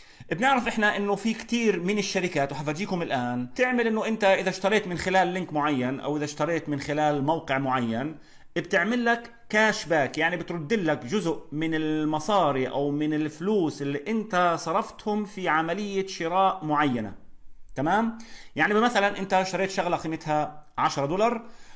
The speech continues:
لو أنت اشتريت الشغلة نفسها هذه، تمام؟ لحالك حتدفع عشرة دولار. لو أنت اشتريت الشغلة هذه من خلال موقع معين، آه، أنت حتدفع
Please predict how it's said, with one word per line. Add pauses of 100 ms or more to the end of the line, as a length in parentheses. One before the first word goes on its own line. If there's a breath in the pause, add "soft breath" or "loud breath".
لو
أنت
اشتريت
الشغلة
نفسها
هذه، (480)
تمام؟ (640 loud breath)
لحالك (160)
حتدفع
عشرة
دولار. (240)
لو
أنت
اشتريت
الشغلة
هذه (380 soft breath)
من
خلال
موقع
معين،
آه،
أنت
حتدفع